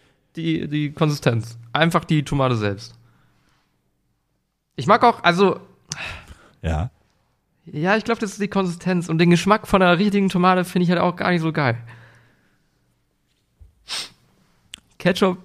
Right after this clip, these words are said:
Speaker 1: M V P. <laughs>
Speaker 2: Also mit der Tomate, also ja, hat was mit der Tomate mit sehr viel Zucker zu tun, aber es ist auch
Speaker 1: Ja, ich, ja, deswegen. <laughs>
Speaker 2: Ja. Ja. Naja.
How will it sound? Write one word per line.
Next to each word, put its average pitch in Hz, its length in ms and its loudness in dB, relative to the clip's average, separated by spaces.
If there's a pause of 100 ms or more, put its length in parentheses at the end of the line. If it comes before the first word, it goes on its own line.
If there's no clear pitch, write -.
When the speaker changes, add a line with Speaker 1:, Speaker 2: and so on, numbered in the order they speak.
Speaker 1:
M 156 260 0
V 151 120 4
P. 135 300 0
<laughs> - 40 -20 (960)
Speaker 2:
Also 76 240 4
mit 76 160 4
der 73 100 0
Tomate, 78 480 0
also 80 140 -2
ja, 76 380 0
hat 85 120 -6
was 87 160 -2
mit 85 80 -2
der 80 100 -2
Tomate 87 300 0
mit 82 200 -2
sehr 92 100 -4
viel 90 120 -10
Zucker 95 260 -4
zu 90 100 -10
tun, 80 220 -10
aber 76 180 -6
es 76 80 -10
ist - 220 -20
auch 80 100 -20 (500)
Speaker 1:
Ja, 123 160 0
ich, 127 100 4
ja, 127 340 2
deswegen. 135 480 0 (140)
<laughs> 202 360 8
Speaker 2:
Ja. 160 560 2 (1040)
Ja. 143 260 -8 (160)
Naja. - 280 0